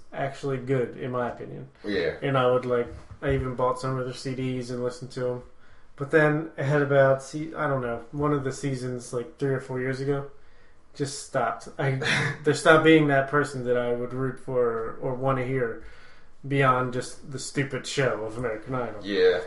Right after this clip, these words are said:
Speaker 2: I just, I think
Speaker 1: But
Speaker 2: it's just so repetitive. And
Speaker 1: my personality, my obsessive, <laughs> compulsive
Speaker 2: <laughs> Yeah.
Speaker 1: personality is, I will just, I got to, I gotta watch it.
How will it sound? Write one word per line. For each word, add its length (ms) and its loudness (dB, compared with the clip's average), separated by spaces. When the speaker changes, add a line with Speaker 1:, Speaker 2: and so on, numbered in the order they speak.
Speaker 2:
I 200 4
just, 280 -4
I 160 0
think 140 -4
Speaker 1:
But 160 10
Speaker 2:
it's 80 2
just 140 -6
so 120 0
repetitive. 1000 -2
And 160 -4
Speaker 1:
my 320 6
personality, 920 2
my 260 -2
obsessive, 800 -2
<laughs> 40 -16
compulsive 600 6
Speaker 2:
<laughs> 20 2
Yeah. 60 6
Speaker 1:
personality 560 6
is, 220 4
I 260 2
will 480 -2
just, 280 -6
I 80 -4
got 300 8
to, 180 2
I 60 -2
gotta 240 6
watch 240 8
it. 140 4